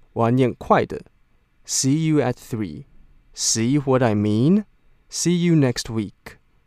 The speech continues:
See you this evening. Pleased to meet you. Steve eats cream cheese. Lee has a reason for leaving. She received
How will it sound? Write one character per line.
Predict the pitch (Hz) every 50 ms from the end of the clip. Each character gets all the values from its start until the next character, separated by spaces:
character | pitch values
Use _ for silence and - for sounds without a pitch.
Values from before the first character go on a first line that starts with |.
| _ _ _
See | - - - - 131 139 165
you | 156 131 120 120 120
this | 120 120 120 - - -
evening. | 151 165 175 175 139 117 104 92 69 - - _ _ _ _ _ _ _ _ _ _ _ _ _ _ _ _ _
Pleased | - - 127 127 131 135 147 160 170 156 - - - -
to | - 127
meet | 123 123 131 139 143 - - -
you. | - - - - - - _ _ - _ _ - - - - _ _ - _ _ _ _ - - - _ _ _ _ _ _ _ _
Steve | - - - - 139 156 180 185 170
eats | 147 147 143 - -
cream | - - - 131 127 127 127
cheese. | - - - 123 113 113 - - - - - _ _ _ _ _ _ _ _ _ _ _ _ _ _ _ _ _ _ _ _ _ _ _ _ _ _ _ _ _ _ _
Lee | - 131 120 131 147 170 185 175
has | 139 151 143 139 131 123
a | 123
reason | 113 113 123 127 123 120 127 127 123
for | - - 117 110
leaving. | 110 104 110 110 110 110 104 107 90 85 107 135 135 _ _ _ _ _ _ _ _ _ _ _ _ _ _ _ _ _ _ _ _ _ _ _ _ _ _ _ _ _ _ _ _ _
She | _ - - - 135 139 160 185
received | 175 196 190 - - - 120 107 107 117 120 123 -